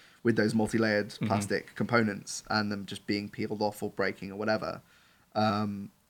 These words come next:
Speaker 1: and I believe the, yeah, it's a, a P O led or a flexible O led on the Razer, the
Speaker 2: Yep.
Speaker 1: twenty twenty Razer. Um, this, I believe, is the first foldable, even a concept.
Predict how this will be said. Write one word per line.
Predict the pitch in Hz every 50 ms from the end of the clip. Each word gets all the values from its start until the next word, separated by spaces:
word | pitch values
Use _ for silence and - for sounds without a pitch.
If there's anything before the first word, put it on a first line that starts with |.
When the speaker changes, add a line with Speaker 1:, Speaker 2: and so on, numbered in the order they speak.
| -
Speaker 1:
and | 104 107 107 107 107
I | 107
believe | 101 113 113 123 120 110 113
the, | 113 110 110 110 110
yeah, | - 107 98
it's | - 104 -
a, | 110 104 101 71 60 95 104 104 98
a | 95 - _ _
P | - - 117 113
O | 110 104
led | 107 107 107 104
or | 101
a | 101
flexible | - - - - - - 101 71
O | 92 107
led | 104 107 104 98
on | - - 104 104
the | 107 107 101 98 98 95
Razer, | 104 113 110 107 - 101 110 123 135 - _ _ _ _
the | - 107
Speaker 2:
Yep. | 104 -
Speaker 1:
twenty | - - 104 101
twenty | - 104 107 107
Razer. | 110 107 107 - - - 117 - - - - - - - - - _ _ _ -
Um, | 98 98 98 98 101 101 98 - _ _ -
this, | 107 104 127 127 - - - - - -
I | 98
believe, | 104 101 - 104 104 113 123 120 110
is | 110
the | 107 104
first | - - 113 110 - -
foldable, | 107 107 107 - - 110 110 107 107 -
even | 123 120 113 107
a |
concept. | 107 - 123 123 123 - 113 101 - - - -